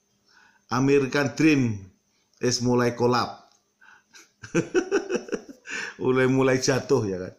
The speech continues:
Impian American Dream udah mulai jatuh ya kan. Ya bagi, eh, kami yang udah tinggal dan udah menetap, maksudnya udah punya status legal sih, bagi kami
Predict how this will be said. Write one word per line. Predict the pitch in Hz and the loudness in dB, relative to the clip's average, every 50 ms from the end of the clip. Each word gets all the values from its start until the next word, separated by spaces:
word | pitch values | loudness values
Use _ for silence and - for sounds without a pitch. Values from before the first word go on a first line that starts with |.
| _ - | _ -4
Impian | 117 113 117 107 127 123 120 123 | -2 -2 0 0 0 0 2 0
American | 131 131 131 131 123 117 123 139 135 131 - - - - - - - - - _ _ _ | 0 2 2 2 0 0 0 -2 -2 -2 -6 -10 -16 -20 -20 -20 -20 -20 -20 _ _ _
Dream | - 143 147 147 143 151 151 139 - - - | 0 2 2 2 2 0 -4 -8 -12 -12 -10
udah | 131 113 120 123 120 | -10 -4 0 2 2
mulai | 123 123 123 123 123 120 | 2 2 2 2 2 2
jatuh | 120 - 123 117 113 - 117 113 101 95 98 90 | 2 0 -2 -2 -2 0 0 -2 -2 -2 -6 -6
ya | 98 98 95 | -6 -4 -4
kan. | 107 113 117 139 143 - _ _ _ - - _ - | -4 -4 -6 -8 -12 -16 _ _ _ -20 -20 _ 0
Ya | 143 185 214 214 208 190 | 2 2 2 2 2 2
bagi, | 135 170 160 156 185 180 170 180 | 2 2 2 2 2 0 -2 -4
eh, | 185 170 165 160 151 151 151 147 147 143 147 - - - - 120 104 | -4 -2 0 2 2 4 4 4 2 2 0 -4 -8 -12 -16 -12 -4
kami | - 143 139 156 185 208 208 | -2 0 2 4 4 4 4
yang | 190 175 165 151 127 | 2 2 0 0 0
udah | 131 151 151 147 147 135 135 - - - - - - _ _ _ _ _ _ _ _ _ _ _ | 2 2 2 2 2 0 0 -4 -8 -14 -20 -20 -20 _ _ _ _ _ _ _ _ _ _ _
tinggal | 147 139 131 127 139 156 160 147 | 0 0 2 2 4 2 2 2
dan | 127 139 131 131 123 | 2 2 2 0 0
udah | 127 139 135 | 0 0 2
menetap, | 131 135 135 135 135 135 135 160 170 165 165 - - - - - - - - _ _ | 2 2 2 2 0 0 0 0 0 0 -2 -6 -10 -18 -20 -20 -20 -20 -20 _ _
maksudnya | - 113 113 110 120 117 139 147 147 | -4 -4 -4 -2 -2 -2 0 2 2
udah | 139 117 - 135 123 120 120 113 117 - | 0 0 0 0 0 0 0 -2 -2 -2
punya | 120 117 127 131 127 101 | -2 0 0 0 0 -2
status | 101 - - 120 117 101 120 117 107 117 | -4 -4 -2 -2 -2 -2 -2 -4 -2 -2
legal | 123 123 120 - - - 135 160 165 165 160 | -2 -2 -2 -4 -6 -4 -2 0 2 2 0
sih, | 160 180 175 160 123 - - - _ _ _ _ _ _ _ _ _ _ _ _ _ _ | 0 0 0 0 -2 -4 -12 -20 _ _ _ _ _ _ _ _ _ _ _ _ _ _
bagi | - 104 107 110 | -8 -6 -4 -2
kami | 131 135 143 165 | 0 0 0 0